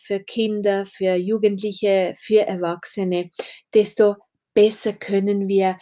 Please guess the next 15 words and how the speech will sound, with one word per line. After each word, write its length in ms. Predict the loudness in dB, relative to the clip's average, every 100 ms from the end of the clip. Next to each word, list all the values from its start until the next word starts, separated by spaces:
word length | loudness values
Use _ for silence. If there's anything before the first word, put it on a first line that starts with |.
| _ -6
mit 160 | -4
Stresssituationen, 1160 | -4 -4 -4 -4 -6 -8 -10 -8 -4 -4 -4 -6
mit 140 | -8 -4
Druck 340 | 2 2 0
und 60 | -6
mit 160 | -6
Frust 520 | -6 -4 -2 -4 -6 -4
umgehen, 800 | -2 0 0 2 2 0 -2 -2
desto 240 | -2 -2 2
besser 320 | 2 2 0
können 420 | -6 -2 0 2
wir 180 | 4 6
uns 180 | 4 0
wieder 380 | -2 0 0 -2
regulieren 880 | -2 -2 0 0 2 2 2 0